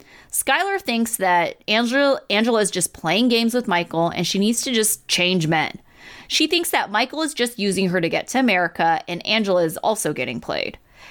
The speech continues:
Angela says she needs to go over and, uh, see if it's all worth it, and Skylar just rolls her eyes.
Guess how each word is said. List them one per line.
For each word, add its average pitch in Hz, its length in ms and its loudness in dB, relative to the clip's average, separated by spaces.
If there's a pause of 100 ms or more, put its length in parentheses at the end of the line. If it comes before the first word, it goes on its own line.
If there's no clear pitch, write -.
(180)
Angela 311 400 0
says 208 280 0
she - 160 -8
needs 190 360 0
to 196 100 0
go 190 400 0
over 196 580 2 (240)
and, 180 540 2
uh, 170 340 2
see 254 520 2
if 202 320 -2
it's 175 160 -2
all 165 260 2
worth 277 320 0
it, 294 320 0
and - 180 -4
Skylar 185 460 2
just 170 160 -6
rolls 175 680 0
her 170 180 0
eyes. - 420 -4